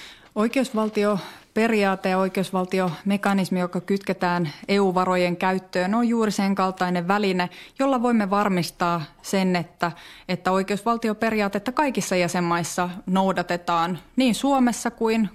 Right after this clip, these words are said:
kuin vaikkapa sitten Unkarissa. Eli, eli kyllä meidän tavoitteenamme pitää olla E U:n yhteisten perusarvojen kunnioittaminen, ja oikeusvaltioperiaate kuuluu näihin. Suomi tulee pitämään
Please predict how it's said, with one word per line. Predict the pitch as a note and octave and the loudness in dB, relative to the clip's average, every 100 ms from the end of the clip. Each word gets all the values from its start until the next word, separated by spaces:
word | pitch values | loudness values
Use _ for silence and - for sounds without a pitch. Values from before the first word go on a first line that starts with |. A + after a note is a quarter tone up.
| - | -4
kuin | B3 | -2
vaikkapa | A3+ A3+ A3 A3 G#3+ - - | 0 -2 -2 -2 -2 -6 -14
sitten | - A3+ A3+ | -4 -2 0
Unkarissa. | G#3+ G#3+ G3 G3 F#3+ - G3+ | 2 2 2 0 -2 -2 -2
Eli, | F#3+ F#3+ F#3 F#3 - - | 0 0 0 -4 -12 -8
eli | G3+ G3+ | -2 -2
kyllä | G3+ A3+ | 0 0
meidän | G#3+ A3 G#3 G3+ - - - | 2 0 0 -2 -4 -14 -4
tavoitteenamme | A3 G#3+ G#3+ G3+ F#3+ F#3+ F#3 F#3 E3 - | 0 2 0 0 0 0 2 0 0 -2
pitää | A#3 A#3 G#3+ G3 | -2 0 0 2
olla | G3 F#3 F3 | 2 2 2
E | G3+ | 2
U:n | F#3+ F#3 | 2 0
yhteisten | F#3 D#3 G3 E3+ F3+ | -2 -2 -2 -2 -2
perusarvojen | E3+ F3+ F#3 F#3 F3+ E3+ F3 E3+ E3+ - - - | 0 0 0 0 -2 0 0 0 -4 -10 -20 -4
kunnioittaminen, | A3 G#3+ G3 F3+ F3 F#3 F#3+ G3+ G#3+ | 0 2 2 2 0 -4 -2 -2 -2
ja | A#3+ B3 | -2 0
oikeusvaltioperiaate | C4+ G3 F3+ - B3 A#3 G#3 G3+ G#3 G3 F3 F3 | 0 -2 -4 -2 -2 0 -2 0 0 0 -2 -4
kuuluu | - F3+ E3+ E3 E3+ - - _ | -6 -2 0 0 -4 -6 -20 _
näihin. | F#3 F#3 F#3 F#3+ G3+ - - - - - - _ _ - | -4 -2 -2 -4 -6 -8 -14 -20 -20 -20 -20 _ _ -4
Suomi | - A3+ C#4 | 0 2 2
tulee | C4+ A#3 G#3+ | 2 0 0
pitämään | G#3+ G#3 G3 F#3+ F#3 D#3+ | 0 0 2 2 2 -2